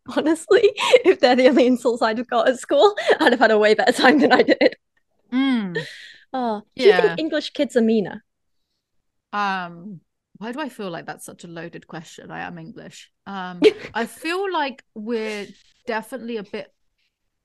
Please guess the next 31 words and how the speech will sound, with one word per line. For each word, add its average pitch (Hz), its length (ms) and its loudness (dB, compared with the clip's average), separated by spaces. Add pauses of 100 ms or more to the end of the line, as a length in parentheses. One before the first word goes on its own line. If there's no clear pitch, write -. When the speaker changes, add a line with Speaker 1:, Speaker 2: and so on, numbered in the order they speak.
(120)
Speaker 2:
more 196 260 -8
vulgar 175 760 -8 (440)
'cause 196 360 -8
I 196 140 -6
Speaker 1:
Mm-hmm. - 0 -
Speaker 2:
feel 220 800 -8 (200)
that, 180 360 -8 (1000)
well, 302 160 -4
obviously, 381 420 -8
like, 233 160 -4
Americans 220 880 -8
can 208 340 -8
be 196 80 -10
vulgar 185 340 -8
as 175 120 -12
well, 160 240 -8
'cause 180 180 -14
anyone 180 420 -10
can, 170 160 -12
like, 170 140 -12
the 180 80 -14
Japanese 196 460 -6
can 175 140 -14
be 165 80 -10
vulgar, 160 340 -10
like, 165 180 -10
anyone 180 480 -2
can 190 260 -2
be 185 80 -10
vulgar, 180 360 -4
but, 180 220 -10